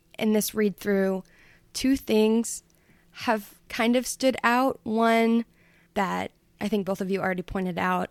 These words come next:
and <laughs> one that was quite surprising and will probably make both of you laugh and say, "Mm-hmm,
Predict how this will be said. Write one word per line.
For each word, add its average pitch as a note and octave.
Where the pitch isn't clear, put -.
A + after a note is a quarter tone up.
and F#3+
<laughs> -
one C4
that E4+
was B3+
quite D#4
surprising C4
and G#3+
will F#3
probably F3+
make F3+
both F3
of F3+
you F3
laugh F3
and F3+
say, F#3
"Mm-hmm, D#4